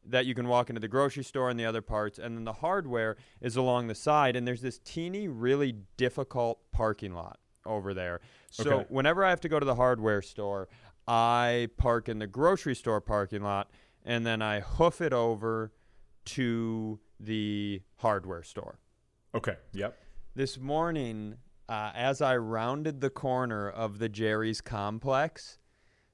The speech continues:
Speaker 1: there are <laughs> two men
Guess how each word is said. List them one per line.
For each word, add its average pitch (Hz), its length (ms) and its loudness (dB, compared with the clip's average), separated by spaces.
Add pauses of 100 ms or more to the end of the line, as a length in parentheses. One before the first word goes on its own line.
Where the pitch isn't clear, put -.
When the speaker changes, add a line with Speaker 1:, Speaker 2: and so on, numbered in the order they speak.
Speaker 1:
there 139 320 4
are 123 500 4 (300)
<laughs> - 300 -20
two 190 680 -2 (560)
men 117 840 2